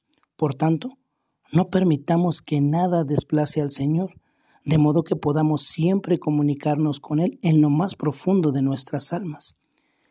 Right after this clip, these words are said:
Jesús puede y debe participar en todo lo que hacemos, y debemos ir tras la perspectiva divina en todo lo que enfrentamos. Estemos preparados cuando otras voces rujan, disponiendo nuestro corazón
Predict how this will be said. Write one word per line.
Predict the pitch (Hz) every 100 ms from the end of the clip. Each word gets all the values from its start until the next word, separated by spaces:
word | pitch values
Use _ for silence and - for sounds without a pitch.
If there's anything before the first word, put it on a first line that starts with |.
| -
Jesús | 156 135 160 -
puede | - 151 156 - -
y | 156
debe | 131 160 170
participar | - 139 131 - - 139 151 147
en | 143 139
todo | 160 175 175 139
lo | 135
que | 131 139
hacemos, | 135 196 180 160 - - _ _ _ -
y | 190
debemos | 165 165 180 170 -
ir | 170 165
tras | 165 143
la | 143
perspectiva | 139 135 - 147 - 170 170 147
divina | 147 151 185 202 - -
en | 160 151 143
todo | 156 147
lo | 143 139
que | 151
enfrentamos. | 147 143 165 156 247 254 - - - _ _ _ _ _ _
Estemos | 170 131 165 160 175
preparados | 180 160 147 143 151 220 - - _ _
cuando | - 147 147 156 -
otras | 190 226 185 151
voces | 139 196 - 165 127 -
rujan, | 180 262 - 156 - _ _
disponiendo | - 175 170 165 156 156 151 175
nuestro | 175 151 - 143
corazón | 147 139 135 180 262